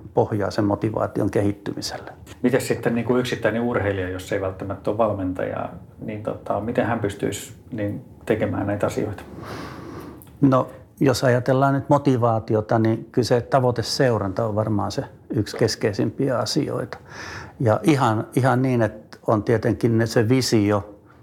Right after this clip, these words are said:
Speaker 1: niin kuin pitkällä tulevaisuudessa, mikä se onkaan, päästä N H L:ään, pelaa jääkiekkoa tai voittaa olympiakulta, tai ei kaikilla tarvitse se visio olla niin korkealla. Se voi olla vaikka, että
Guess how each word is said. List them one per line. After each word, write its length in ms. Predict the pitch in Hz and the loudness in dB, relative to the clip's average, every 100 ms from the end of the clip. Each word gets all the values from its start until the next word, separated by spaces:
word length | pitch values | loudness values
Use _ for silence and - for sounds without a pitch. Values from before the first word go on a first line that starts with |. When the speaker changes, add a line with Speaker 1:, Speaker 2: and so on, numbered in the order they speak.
| - - | -20 -10
Speaker 1:
niin 160 | 117 104 | -4 -2
kuin 120 | 110 | 0
pitkällä 460 | - 113 - 113 110 | 2 0 2 2 2
tulevaisuudessa, 1120 | - 107 101 101 101 - 107 95 - - 104 - | 4 4 4 0 -2 0 0 0 -2 0 0 2
mikä 260 | 110 104 | 0 2
se 180 | 104 117 | 2 4
onkaan, 560 | 113 110 92 - 95 95 - | 4 4 2 0 0 -2 -2
päästä 440 | 113 95 - 107 | 0 0 0 2
N 60 | 98 | 2
H 80 | 104 | 2
L:ään, 420 | 95 92 98 95 | 0 2 0 0
pelaa 300 | 104 95 95 | 2 2 4
jääkiekkoa 720 | 98 92 85 98 95 - 101 | 4 2 0 -4 -4 -2 -2
tai 220 | - 104 | 2 2
voittaa 340 | 101 101 - 104 | 2 0 0 2
olympiakulta, 880 | 101 95 - 107 98 104 95 95 | 2 -2 -4 -4 -2 -2 0 -2
tai 320 | 95 107 104 104 - - - - - - - | 0 2 2 -2 -10 -16 -16 -16 -16 -6 0
ei 100 | 101 | 4
kaikilla 420 | 117 101 104 95 | 4 4 4 2
tarvitse 360 | 110 98 92 | 2 2 2
se 120 | - 101 | 2 2
visio 340 | 104 113 104 | 4 4 2
olla 160 | 98 101 | 2 2
niin 260 | 101 92 | 2 2
korkealla. 480 | - 92 82 - 107 | 2 2 0 -4 -2
Se 160 | - 120 | -2 0
voi 180 | 107 | 2
olla 240 | 107 107 104 | 2 2 0
vaikka, 340 | 104 - - | -4 -2 -4
että 240 | 113 - | -4 -6